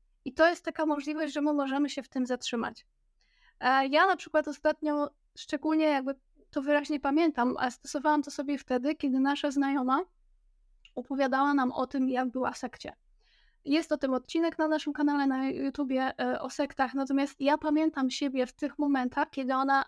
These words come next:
dozowała nam tę historię i mój umysł, oczywiście obserwowałam go sobie, jak chcę oceniać tych ludzi, jak chcę ich od razu skazywać, tak, że od razu chciałam wejść w rolę sądzącego, właśnie w rolę kata,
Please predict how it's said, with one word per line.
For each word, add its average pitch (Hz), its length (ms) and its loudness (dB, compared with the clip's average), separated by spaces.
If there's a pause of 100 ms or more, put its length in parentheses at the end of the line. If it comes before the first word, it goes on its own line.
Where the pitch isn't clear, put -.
dozowała 277 720 2
nam 254 200 -4
tę 262 160 -8
historię 262 680 -2 (800)
i 285 120 4
mój 320 280 4 (100)
umysł, 302 480 0
oczywiście 277 680 -2
obserwowałam 294 760 0
go 277 100 -4
sobie, 277 240 -2
jak 269 180 -2
chcę - 340 -6
oceniać 277 680 0
tych - 220 -10
ludzi, 269 460 -2 (300)
jak - 200 -8
chcę 277 240 0
ich 277 100 -4
od 262 120 -2
razu 269 240 -2
skazywać, 277 720 -2
tak, 254 240 0
że 269 120 2
od 254 120 -2
razu 269 300 -2
chciałam 277 380 2
wejść 277 320 -2
w - 40 -8
rolę 269 280 0
sądzącego, 285 800 0
właśnie 226 360 -4
w 269 40 0
rolę 302 240 2
kata, - 520 -4